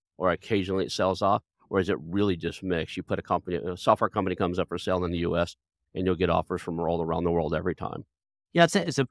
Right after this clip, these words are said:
Speaker 2: a, a mix. Almost all of our transactions are international or cross jurisdiction.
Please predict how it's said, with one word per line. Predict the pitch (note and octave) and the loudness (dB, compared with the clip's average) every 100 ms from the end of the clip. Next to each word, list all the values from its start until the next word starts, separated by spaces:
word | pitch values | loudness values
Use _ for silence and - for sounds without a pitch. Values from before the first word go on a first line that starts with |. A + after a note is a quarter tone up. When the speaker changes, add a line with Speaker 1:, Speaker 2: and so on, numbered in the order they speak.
| - | 0
Speaker 2:
a, | C3 - | 0 2
a | |
mix. | A#2 A2 - - - - _ | 2 2 0 -6 -16 -18 _
Almost | - D3+ C#3+ - | 2 6 6 6
all | C3 | 4
of | C3 | 6
our | A#2+ A2 | 6 4
transactions | - G#2+ G2+ G#2+ - G#2+ G#2 G#2 | 2 -2 0 0 -2 -8 -8 -6
are | G#2 G2 F#2+ F#2+ G2 - _ _ _ _ | -4 -2 0 -2 -4 -8 _ _ _ _
international | A#2+ A2 G2 G#2 G2+ - G#2 F#2+ | -6 -4 -2 0 0 -2 -8 -8
or | F2+ F#2+ | -8 -12
cross | - G#2+ G2+ - | -2 0 0 -2
jurisdiction. | A2 G#2 - G#2+ - G#2+ | -2 -2 -4 -10 -8 -12